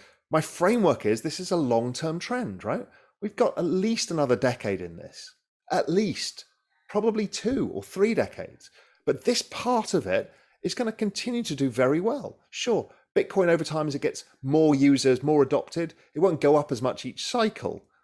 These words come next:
but there'll be plenty of others and plenty of op-, op-, opportunities. So what we should be doing is using this, thinking of the money you've put in as your retirement money and writing it off.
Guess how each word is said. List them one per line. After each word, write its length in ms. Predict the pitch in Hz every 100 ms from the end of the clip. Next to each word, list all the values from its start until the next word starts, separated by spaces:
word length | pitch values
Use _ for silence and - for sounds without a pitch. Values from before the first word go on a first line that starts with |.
| _ _ _ _
but 100 | 190
there'll 100 | 202
be 100 | 202
plenty 380 | - 170 170 160
of 80 | 123
others 260 | 107 113
and 100 | 107
plenty 280 | 101 143 135
of 40 | 123
op-, 200 | 113 -
op-, 260 | 127 - -
opportunities. 680 | 123 - 220 185 113 107 - - _ _ _ -
So 140 | 143
what 160 | 135 131
we 80 |
should 340 | 120 - 202 196
be 140 | 135
doing 400 | 104 101 98 95 - - _ _ -
is 180 | 92
using 420 | 104 190 185 160 117
this, 440 | 104 101 - - _ _ _ _
thinking 380 | 185 214 196 165
of 80 | 131
the 80 |
money 220 | 127 147 156
you've 180 | 131
put 160 | - 123
in 180 | 113 110
as 160 | 107 101
your 240 | 110 98 -
retirement 640 | 104 110 - 139 135 110 92
money 320 | 90 104 151 _ _ _ _ _ _ _ _ _ _ _ _ _ _
and 200 | 123 117
writing 300 | 139 151 160
it 60 | 156
off. 320 | 92 - -